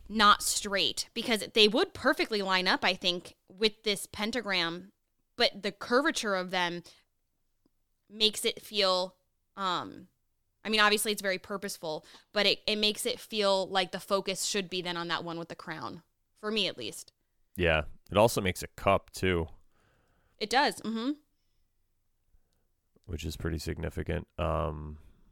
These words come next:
Speaker 2: yeah, and I, I love it. I, so I really think it, the, if you're gonna compare it to the Rider-Waite Five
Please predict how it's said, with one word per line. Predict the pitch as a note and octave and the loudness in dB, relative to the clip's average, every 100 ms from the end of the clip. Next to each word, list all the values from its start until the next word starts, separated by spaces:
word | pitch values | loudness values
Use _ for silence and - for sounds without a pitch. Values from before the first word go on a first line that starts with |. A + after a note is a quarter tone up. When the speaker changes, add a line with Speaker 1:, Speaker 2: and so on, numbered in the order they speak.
| _ _ _ _ _ _ _ _ _ _ _ _ - | _ _ _ _ _ _ _ _ _ _ _ _ 2
Speaker 2:
yeah, | G2+ G2+ | 6 6
and | E2+ G#2+ | 6 6
I, | |
I | - G#2+ | 6 6
love | A#2 A#2 | 6 4
it. | G#2+ | 4
I, | G#2+ - | 2 0
so | - A2 | 0 4
I | G#2 | 4
really | G#2+ A#2 A2 | 4 2 2
think | A#2+ G2+ | 0 -2
it, | F#2+ - - | -4 -4 -14
the, | E2+ G2+ F#2+ - | -2 0 2 0
if | G2+ | -4
you're | F#2+ | -4
gonna | F#2 F#2+ | -4 -4
compare | G2+ F#2 G2 F#2 | -6 -2 0 0
it | |
to | - | -2
the | F2 E2+ | -2 -2
Rider-Waite | E2 F#2 F2+ E2 F#2 - | 2 2 2 0 0 -2
Five | - F2 E2 E2 D#2+ | -2 0 2 0 -4